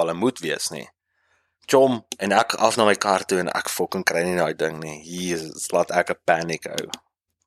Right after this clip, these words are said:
Ek klim hier op my foon, ek stuur vir my baas 'n boodskap. "Listen, eh, Darla, do you maybe have,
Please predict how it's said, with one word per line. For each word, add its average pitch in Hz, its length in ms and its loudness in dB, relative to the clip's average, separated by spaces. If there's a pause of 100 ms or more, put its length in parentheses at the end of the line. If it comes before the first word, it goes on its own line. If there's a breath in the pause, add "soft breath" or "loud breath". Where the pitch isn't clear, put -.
(240)
Ek 214 180 2
klim 127 220 4
hier 101 120 6
op 92 100 2
my 98 100 4
foon, 92 300 -4
ek 87 80 -6
stuur 101 220 -2
vir 98 40 -6
my 95 120 2
baas 80 280 -2
'n 98 60 -6
boodskap. - 400 0
"Listen, 175 460 2
eh, 165 140 6
Darla, 147 500 6
do - 240 -10
you 180 100 -6
maybe 240 360 0
have, 220 200 2